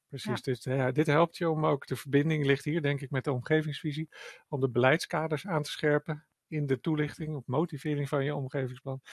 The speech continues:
Speaker 1: En tot scherpe, uiteindelijk hele duidelijke, scherpe regels te komen die precies doen wat die beleidsdoelen beogen. Dat is vrij cruciaal, eh, vandaar dat we dit even zo de aandacht, eh, geven. Dus oefen daar vooral,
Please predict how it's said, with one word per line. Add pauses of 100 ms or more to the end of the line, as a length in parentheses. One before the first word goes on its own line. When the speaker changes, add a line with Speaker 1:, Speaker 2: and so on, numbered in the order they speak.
(260)
Speaker 1:
En
tot
scherpe,
uiteindelijk
hele
duidelijke,
scherpe
regels
te
komen
die
precies
doen
wat
die
beleidsdoelen
beogen.
Dat
is
vrij
cruciaal,
eh,
vandaar
dat
we
dit
even
zo
de
aandacht,
eh, (640)
geven.
Dus
oefen
daar
vooral,